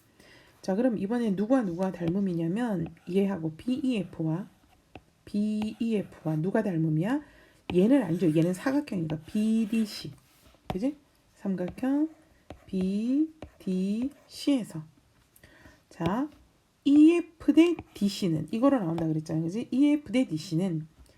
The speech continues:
비이 대 이디가 아니고 비이 대 비디라는 거.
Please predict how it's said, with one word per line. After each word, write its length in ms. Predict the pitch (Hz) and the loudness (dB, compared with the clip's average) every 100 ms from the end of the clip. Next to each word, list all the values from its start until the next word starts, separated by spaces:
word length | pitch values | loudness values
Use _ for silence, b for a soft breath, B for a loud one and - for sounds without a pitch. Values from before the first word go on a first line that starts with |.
| b b - | b b -8
비이 460 | 208 226 - 226 | -6 -4 -4 2
대 260 | 240 302 302 | 6 4 4
이디가 800 | 262 277 277 277 - - 190 202 | 4 6 4 2 -8 -2 0 2
아니고 360 | 175 156 160 - | 0 0 -2 -8
비이 400 | - 190 196 160 | -8 -8 -4 -4
대 300 | 160 240 311 - _ _ - - | -2 -2 -2 -6 _ _ -20 -16
비디라는 960 | - 180 185 - - - 202 180 156 | -8 -4 -4 -8 -14 -4 -4 -2 -8
거. 80 | 147 | -12